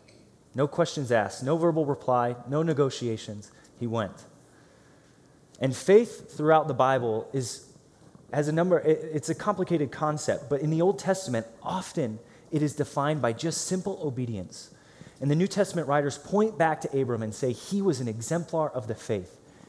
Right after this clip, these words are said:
He was obedient. Now, I don't think our call looks exactly like Abram's call. I admit that it doesn't, and I, 'cause I don't think that it's from our seed or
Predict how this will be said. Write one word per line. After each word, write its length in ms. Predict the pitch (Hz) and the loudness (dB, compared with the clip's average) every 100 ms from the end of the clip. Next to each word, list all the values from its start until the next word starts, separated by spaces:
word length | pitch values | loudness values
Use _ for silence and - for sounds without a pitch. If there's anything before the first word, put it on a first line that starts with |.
| - | -20
He 200 | - 170 | -6 -4
was 340 | 156 147 143 - - | 0 2 2 -2 -8
obedient. 760 | 110 95 - 120 113 90 - - - - - - - _ _ _ _ _ _ _ - _ _ _ - - _ - _ - | -8 -8 -6 -4 -2 -4 -10 -20 -20 -20 -20 -20 -20 _ _ _ _ _ _ _ -20 _ _ _ -20 -20 _ -20 _ -2
Now, 100 | 143 | 2
I 120 | 180 | 4
don't 180 | 240 202 | 4 0
think 280 | - 175 - - | 0 0 0 2
our 180 | 147 156 | 4 2
call 480 | - 151 143 139 - - - - - | 2 6 6 4 0 -12 -18 -18 0
looks 400 | 143 156 - - | 2 2 -2 -4
exactly 560 | 135 113 135 143 - 139 | -4 4 4 4 0 2
like 280 | 127 123 - 120 | 4 4 0 -2
Abram's 480 | 123 113 101 - | 0 0 -4 -6
call. 320 | - 107 101 - | -4 -2 -2 0
I 120 | 165 | 0
admit 320 | 160 143 139 | 2 2 2
that 120 | 131 | 2
it 100 | 123 | 4
doesn't, 360 | 135 127 107 95 - | 4 2 0 -8 -2
and 100 | 127 | 0
I, 80 | 143 | 0
'cause 220 | - 139 | 0 4
I 80 | 170 | 4
don't 180 | 170 | 4
think 320 | - 160 139 - - - - | 2 0 0 -6 -18 -20 -2
that 420 | 131 120 - - - - | 2 2 0 -16 -20 -10
it's 260 | 131 120 - | -6 -6 -6
from 260 | - 170 160 | 2 2 4
our 180 | 147 143 | 4 4
seed 460 | - - 131 113 117 | 2 -4 -2 0 0
or 260 | 110 107 | -2 -4